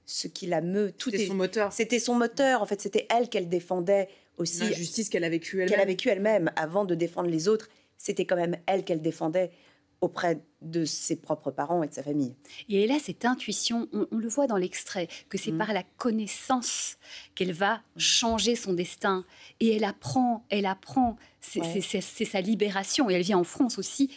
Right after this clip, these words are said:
Speaker 3: pour apprendre.
Speaker 1: Absolument, pour apprendre, pour, euh, s'enrichir, pour, euh, pour servir à quelque chose. Et elle pensait que sa liberté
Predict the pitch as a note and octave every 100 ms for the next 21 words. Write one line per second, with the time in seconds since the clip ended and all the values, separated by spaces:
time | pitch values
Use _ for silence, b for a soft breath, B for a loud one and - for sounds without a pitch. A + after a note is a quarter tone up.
0 | B _ - C#4+ A3 F#3+ - B3+ G#3+ F#3
1 | _ _ _ _ - - A#3 A#3 A#3 C#4
2 | - F3 E3+ E3+ - A#3+ B3 A3+ - F3
3 | E3+ D#3+ D#3+ B B - E3 E3 E3+ -
4 | C4+ C#4 - - F3+ E3+ E3+ E3 E3 D#3+
5 | b b b b b b _ _ _ _
6 | - - - F#3+ F3+ F3 G#3 G#3+ E3+ E3+
7 | - F3 - F#3 E3 - _ _ _ _
8 | - E3+ E3+ D#3+ - F#3+ - A3 F3 -
9 | A#3 G#3+ G3 F#3 - - A#3 A#3+ -